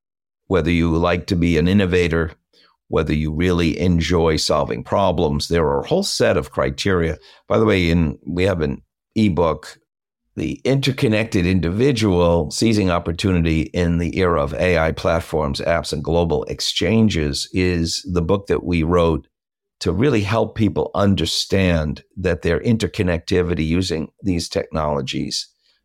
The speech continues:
enable them to chart their own career based on their own proclivities, their own ways of working. And we no longer have to completely contort ourselves in order to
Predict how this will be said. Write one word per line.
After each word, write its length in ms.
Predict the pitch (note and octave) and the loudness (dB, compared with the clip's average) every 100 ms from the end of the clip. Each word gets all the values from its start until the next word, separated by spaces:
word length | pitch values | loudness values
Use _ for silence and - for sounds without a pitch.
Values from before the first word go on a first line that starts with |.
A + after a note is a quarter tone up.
| - | -8
enable 440 | - F2 F#2+ F2+ | -2 0 2 0
them 200 | E2+ E2 | 0 0
to 120 | E2+ | -2
chart 320 | - - F2 - | -4 -2 -2 -2
their 200 | D2+ A1+ | -4 -2
own 240 | F2+ E2 | 0 0
career 440 | - F2 F#2+ F2+ | -2 0 0 0
based 340 | D2+ F2 F2 - | 0 -2 -2 0
on 140 | D#2+ | 0
their 180 | D2+ D2+ | 0 0
own 100 | D2 | -2
proclivities, 800 | - D2+ C3 A#2+ G#2+ F#2+ F2 - | -6 -4 0 0 2 2 0 -4
their 220 | E2 D2 | -4 -2
own 220 | D#2 D2+ | -2 -4
ways 260 | C#2 C#2 D2 | -4 -4 -4
of 140 | D2+ | -4
working. 440 | E2 F2 - D#2 C2+ | -2 -2 -2 -6 -4
And 160 | - D#2+ | -4 0
we 140 | E2+ | 0
no 180 | E2+ G2+ | 2 2
longer 320 | G#2+ F#2 E2 | 2 2 0
have 240 | F2 F2 - | 0 -2 -4
to 80 | - | -6
completely 540 | E2 - F#2+ - D#2 | -8 -4 -6 -4 -6
contort 560 | - D2 - D#2+ D2 - | -4 -6 -2 -2 -2 -4
ourselves 640 | B1 - C2+ A1 G1+ - - _ _ _ _ _ _ - | -4 -4 -4 -4 -6 -10 -12 _ _ _ _ _ _ -4
in 160 | F#2+ | 0
order 460 | F2 D#2+ D2 D2+ - _ _ - | 2 2 0 -2 -6 _ _ -8
to 380 | - D#2+ C#2+ | -4 -4 -6